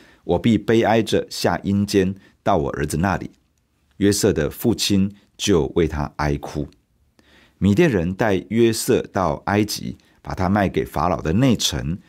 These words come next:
护卫长波提乏。流便回到坑边，见约瑟不在坑里，他就撕裂衣服。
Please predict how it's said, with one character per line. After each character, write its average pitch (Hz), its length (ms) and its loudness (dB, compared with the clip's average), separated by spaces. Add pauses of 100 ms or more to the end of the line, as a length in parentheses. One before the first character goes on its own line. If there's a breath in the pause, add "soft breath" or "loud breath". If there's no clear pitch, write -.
(140 soft breath)
护 123 220 2
卫 101 160 6
长 - 240 -4 (160)
波 101 180 2
提 87 280 -4
乏。 - 320 -12 (1500 loud breath)
流 120 200 4
便 180 160 2
回 92 140 -4
到 104 160 0
坑 117 280 -2
边， 110 280 2 (380)
见 107 240 2
约 113 160 2
瑟 113 200 0
不 82 100 -6
在 92 140 0
坑 101 280 -2
里， - 200 -8 (280 soft breath)
他 92 140 -4
就 90 140 4
撕 95 260 0
裂 98 180 4
衣 82 140 -2
服。 - 260 -10